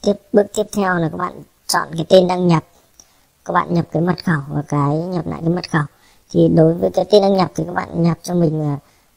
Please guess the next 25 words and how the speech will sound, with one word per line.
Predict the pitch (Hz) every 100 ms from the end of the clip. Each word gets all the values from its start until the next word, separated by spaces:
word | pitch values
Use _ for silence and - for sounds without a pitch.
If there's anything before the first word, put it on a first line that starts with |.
| _
à, | 160
viết | 165 202
liền | 190 165
không | 147 180 180
dấu. | 160 151 165
Và | 185 165
cái | 147 147
thứ | 165
hai | 185 180
là | 170
đối | 156 151
với | 180
mật | 185 -
khẩu | 170 143
thì | 143
các | 151
bạn | 175 156
nên | 170 180 185
tạo | 180 175 160
cho |
mình | 170 156
một | 147
cái | 156 -
mật | 180 170
khẩu | -